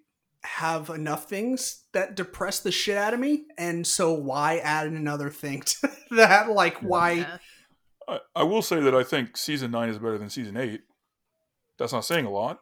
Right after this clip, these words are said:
Speaker 2: but it's not the worst season. <laughs>
Speaker 1: Uh, uh, speaking of saying, uh, you know,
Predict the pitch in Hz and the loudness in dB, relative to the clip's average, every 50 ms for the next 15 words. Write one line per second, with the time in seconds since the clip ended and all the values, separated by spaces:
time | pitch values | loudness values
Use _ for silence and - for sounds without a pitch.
0 | _ _ 127 110 104 104 _ - - - - 143 120 123 139 160 156 - 98 95 | _ _ -10 -8 -8 -10 _ -16 -10 -6 -4 -4 -2 -2 -4 -4 -6 -8 -14 -14
1 | 107 135 135 _ _ - - - - - - - 185 151 147 147 143 139 139 - | -14 -16 -16 _ _ -20 -20 -20 -20 -18 -8 -6 -4 -2 0 0 0 -2 -2 -4
2 | - - _ _ _ _ _ _ _ _ - - 170 160 139 147 156 170 185 - | -8 -10 _ _ _ _ _ _ _ _ -6 -4 -4 -4 -4 -4 -4 -4 -2 -2
3 | - - 254 262 - - 220 196 185 170 165 160 - - 185 170 170 170 175 170 | 0 0 0 -2 0 0 0 2 2 2 0 2 0 0 0 0 0 -2 -2 -2
4 | - 170 165 160 156 156 151 135 - - 185 160 147 131 - | -2 -2 0 0 -2 -6 -10 -12 -12 -10 -8 -6 -6 -6 -8